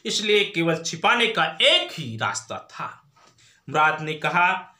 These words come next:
कि "हम चुपचाप खेतों, घोड़े को अंगूरों के बाग में जो भंडार गृह है वहीं ले जाएंगे और छुपा देंगे।"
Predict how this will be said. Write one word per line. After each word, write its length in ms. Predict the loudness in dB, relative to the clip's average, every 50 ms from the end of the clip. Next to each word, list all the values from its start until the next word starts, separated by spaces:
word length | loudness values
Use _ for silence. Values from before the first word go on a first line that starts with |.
| _ _ _ -12
कि 80 | -6
"हम 240 | -2 -2 -2 -2 -4
चुपचाप 800 | -6 -8 -8 -8 -8 0 4 4 6 6 4 2 -2 -10 -18 _ _ _ -8
खेतों, 640 | -6 -4 -4 -4 -6 -8 -8 -8 -10 -10 -12 -8 -2
घोड़े 280 | 0 2 2 2 2
को 340 | 0 2 2 4 4 4 2 0 -4 -10 -20 _ _ _ _ -2
अंगूरों 560 | 0 0 0 0 0 2 4 4 4 4 2
के 120 | 0 -2 -4
बाग 540 | -2 0 2 4 4 4 4 2 0 2
में 180 | 2 2 2 2
जो 100 | 0 -2
भंडार 480 | 0 0 -2 -2 0 0 2 2 2 0
गृह 380 | -4 -4 -2 -2 0 2 2
है 140 | 2 0 0
वहीं 280 | -2 -4 -4 -6 -6 -6
ले 120 | -6 -4
जाएंगे 420 | 0 0 2 2 2 2 4 2
और 260 | 4 2 2 0 -2 -8
छुपा 260 | -16 -12 -8 -6 -6
देंगे।" 360 | -6 -8 -12 -14 -16 -16 -18